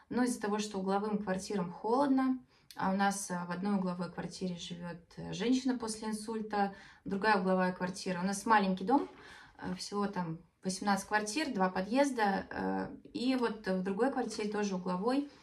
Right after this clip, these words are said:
а, там маленький ребёнок, э, Лёвина подружка как раз живёт, ровесница, и по-, практически ровесница, да, ему. Э, им было холодно, поэтому было принято решение включить отопление. И да,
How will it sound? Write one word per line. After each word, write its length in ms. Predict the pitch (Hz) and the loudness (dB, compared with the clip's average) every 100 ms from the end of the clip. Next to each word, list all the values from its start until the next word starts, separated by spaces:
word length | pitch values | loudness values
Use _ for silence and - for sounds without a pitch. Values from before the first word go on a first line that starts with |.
| - - - | -20 -20 -8
а, 160 | 190 | -2
там 200 | 190 214 | 4 6
маленький 380 | 196 202 185 190 | 6 4 2 0
ребёнок, 560 | 196 240 320 285 262 226 | 2 4 6 4 0 -2
э, 180 | 214 | 2
Лёвина 300 | 214 233 226 | 4 4 2
подружка 420 | 202 202 247 254 226 | 0 -2 -4 -6 -8
как 180 | 208 | -6
раз 180 | 214 214 | -2 -2
живёт, 380 | 208 202 208 202 | -2 -2 -2 -2
ровесница, 640 | 208 208 220 214 202 - 196 | 0 0 0 -2 -6 -4 -4
и 80 | |
по-, 180 | - 214 | -2 -4
практически 480 | 208 208 202 202 - | -4 -6 -6 -6 -4
ровесница, 480 | 202 190 185 190 185 | 0 0 -2 -6 0
да, 100 | 190 | 2
ему. 300 | 185 185 185 - - - - - | 4 2 -2 -12 -16 -18 -20 -10
Э, 360 | - 180 185 - | -6 -2 -2 6
им 180 | 285 | 8
было 220 | 247 226 214 | 10 6 0
холодно, 480 | - 185 175 165 160 | 0 0 0 -2 -2
поэтому 400 | 220 233 196 180 | -2 0 0 0
было 220 | 190 190 | 0 0
принято 480 | - - 190 165 165 | -4 -4 -2 -2 -4
решение 440 | 170 - 285 269 | -4 4 6 6
включить 400 | - 185 - 208 | 0 -8 -6 -4
отопление. 600 | 185 180 180 160 156 151 - _ _ - - - _ | -4 -4 -4 -4 -4 -6 -10 _ _ -20 -20 -20 _
И 440 | - 226 269 302 330 320 254 - | -4 2 4 4 2 -6 -6 2
да, 300 | 240 269 | 4 4